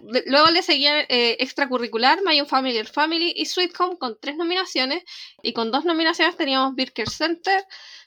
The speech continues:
Mister Queen, River When the Moon Rise y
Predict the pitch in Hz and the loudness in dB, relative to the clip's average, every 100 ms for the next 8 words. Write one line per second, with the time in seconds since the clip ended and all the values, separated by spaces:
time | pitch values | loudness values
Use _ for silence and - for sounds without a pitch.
0 | - 254 - 226 - 302 359 339 285 285 | -4 -2 -2 -6 0 0 2 0 -2 -2
1 | 262 254 233 233 294 330 359 381 415 - | -2 -4 -4 -4 0 0 2 0 -2 -12
2 | _ _ - 302 330 - | _ _ -2 2 2 -2